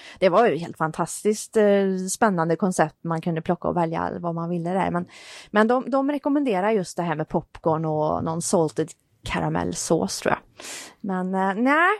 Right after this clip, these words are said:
jag tror inte riktigt att, eh, att Ulf blev så övertygad.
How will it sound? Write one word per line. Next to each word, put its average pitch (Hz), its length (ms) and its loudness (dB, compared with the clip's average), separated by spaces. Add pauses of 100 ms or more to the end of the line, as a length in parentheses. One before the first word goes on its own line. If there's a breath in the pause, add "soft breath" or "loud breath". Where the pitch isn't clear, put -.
(140)
jag 320 200 0
tror 440 140 -4
inte 403 120 -2
riktigt 403 340 0
att, 381 260 -2
eh, 381 560 -2 (760)
att - 260 -4
Ulf 233 400 0
blev 240 240 4
så 226 140 -2
övertygad. 175 540 2